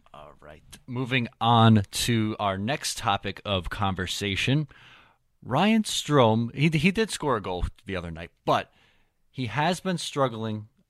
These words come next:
in Edmonton, and they're kind of down on him. So I think you wrote an article about this this week, but you, you pretty much said it. Trade's still looking amazing for Garth Snow and the Islanders. Once again, Garth Snow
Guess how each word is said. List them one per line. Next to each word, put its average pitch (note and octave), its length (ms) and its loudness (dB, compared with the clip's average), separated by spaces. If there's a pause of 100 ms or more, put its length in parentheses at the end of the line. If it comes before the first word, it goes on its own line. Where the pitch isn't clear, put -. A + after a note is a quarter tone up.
(100)
in A#2 240 -6
Edmonton, F2 600 -10 (480)
and F2+ 340 -10
they're F#2 140 -10
kind C#3 400 -6
of A2+ 120 -8
down G#2 260 -4
on F2 160 -12
him. E2 180 -14
So F#2 420 -8 (520)
I A2 100 -8
think F3 260 -4
you B2+ 140 -4
wrote A2+ 320 0 (200)
an G2 100 -4
article F#2+ 380 -6
about E2+ 300 -8
this - 300 -12 (120)
this - 220 -8
week, D#2+ 180 -8 (220)
but D#2+ 280 -10
you, B2+ 360 -2 (100)
you D3+ 200 -2
pretty D3 220 0
much G2+ 240 -4
said G2+ 180 -6
it. D#2+ 140 -12 (1160)
Trade's D#3+ 300 4
still A2+ 180 0
looking G2 220 -4
amazing E2 360 -6
for E2 180 -10
Garth D#2+ 220 -10
Snow F2 180 -8
and E2+ 100 -6
the F2 40 -4
Islanders. E2+ 420 -8
Once B2 180 -6
again, G#2+ 380 -10 (400)
Garth A2+ 240 -2
Snow G#2 580 -10